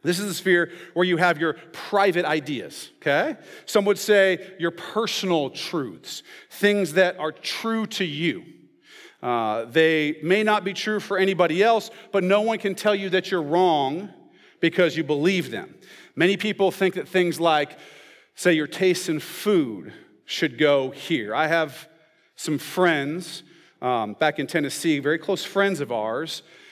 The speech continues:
that have some very specific tastes in food, and it's a little bit embarrassing to go to a restaurant with them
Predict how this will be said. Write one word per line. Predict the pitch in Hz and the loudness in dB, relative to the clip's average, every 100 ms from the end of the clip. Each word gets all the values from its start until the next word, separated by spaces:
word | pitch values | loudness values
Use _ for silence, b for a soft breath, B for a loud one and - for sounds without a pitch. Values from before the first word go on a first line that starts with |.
| B 160 | B -2
that | 143 | 2
have | 156 156 | 2 0
some | 156 | -2
very | 147 151 170 | 0 2 0
specific | - 160 - - - 180 180 175 - - B B | -2 -8 -8 -4 0 0 0 -4 -8 -20 B B
tastes | - 185 170 170 - | -4 2 2 2 -4
in | 147 143 | -6 -6
food, | - - 220 151 104 117 185 - B B B B | -8 -2 2 2 0 -8 -10 -14 B B B B
and | 147 147 | 0 0
it's | 160 151 - - - | 0 -2 -4 -10 -4
a | |
little | 143 151 196 185 | 0 2 4 4
bit | 185 | 2
embarrassing | 175 147 185 190 175 - 123 135 160 - b b | 2 2 2 2 -4 -6 -8 -10 -12 -18 b b
to | - 147 | -6 0
go | 156 156 | 2 2
to | 156 160 | 0 -2
a | 147 | -2
restaurant | 165 262 - 165 113 | 2 0 0 -4 -4
with | 98 - | -8 -16
them | - | -20